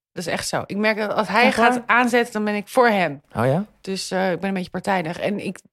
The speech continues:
Speaker 1: maar het is echt fifty fifty. Dus als hij nu goed heeft geslapen. Want het, ik denk dat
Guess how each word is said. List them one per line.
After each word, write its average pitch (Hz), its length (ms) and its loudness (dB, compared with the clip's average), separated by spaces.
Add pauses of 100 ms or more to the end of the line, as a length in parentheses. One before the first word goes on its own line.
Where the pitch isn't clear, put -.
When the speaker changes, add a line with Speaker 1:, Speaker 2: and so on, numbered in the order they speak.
(220)
Speaker 1:
maar 208 260 0
het 226 120 2
is 247 120 0
echt 165 320 2
fifty 254 280 0
fifty. 208 260 2
Dus 196 160 0
als 214 180 4
hij 269 100 4
nu 240 180 6
goed 233 200 -2
heeft 196 220 -2
geslapen. 131 600 -4
Want 180 200 -6
het, 185 120 -10
ik - 160 -8
denk 202 200 0
dat 180 140 -8